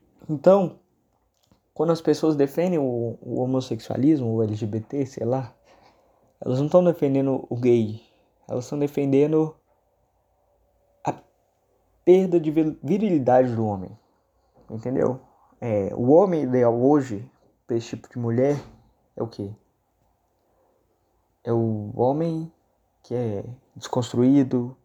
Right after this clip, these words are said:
o homem que vai aceitar, sei lá, a mulher faz o que ela quiser, a mulher tem mais de um parceiro, ele vai aceitar aquilo. E o gay é a mesma coisa, o gay aceito hoje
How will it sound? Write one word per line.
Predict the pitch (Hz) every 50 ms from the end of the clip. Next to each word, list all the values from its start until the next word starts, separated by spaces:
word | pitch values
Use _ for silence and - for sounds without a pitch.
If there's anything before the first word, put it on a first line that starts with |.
| _ _
o | - 107
homem | 113 117 117 113 110
que | - - 104
vai | 104 101 101
aceitar, | 104 104 - - 107 101 - - 107 101 95 95 110 - _ _ _ _ _ _ _ _ _ _ _ _ _ _ _ _ _ _ _ _ _ _ _ _ _ _ _ _ _ _ _ _ _
sei | - - 120
lá, | 113 110 104
a | 104
mulher | 110 104 104 104 113 113
faz | 113 - - 113 117 117
o | 113
que | 110 107
ela | 107 107
quiser, | 107 - 110 104 117 131 143
a | 147 139
mulher | 123 110 107 107 104
tem | - 113
mais | 107 107 104 107
de | 107
um | 107
parceiro, | 104 110 107 107 - - 139 143 135 123
ele | 120 117 113
vai | 113 127 135
aceitar | 139 139 - 113 113 110 107 104
aquilo. | 101 101 - - 135 139 143 147 147 143 _ _ _ _ _ _ _ _ _ _ _ _ _ _ _ _ _ _ _ _ _ _ - _ _ _ _ _ _
E | - 160
o | 175
gay | 151 139 147 151
é | 156
a | 160
mesma | 160 165 165 175
coisa, | 170 - 143 135 123 123
o | 120
gay | 123 139 160 175
aceito | 175 147 135 - - - 151 170 175 170 - 127 131
hoje | 147 165 160 131 131 - -